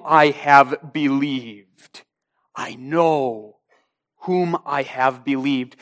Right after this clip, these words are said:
There, faith, believing, and knowing,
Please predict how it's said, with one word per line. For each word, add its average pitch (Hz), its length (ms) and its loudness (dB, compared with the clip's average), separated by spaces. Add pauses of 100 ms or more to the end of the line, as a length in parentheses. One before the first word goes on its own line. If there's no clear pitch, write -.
(200)
There, 190 480 10 (180)
faith, - 680 6 (160)
believing, 185 760 2 (180)
and 180 320 4
knowing, 202 960 8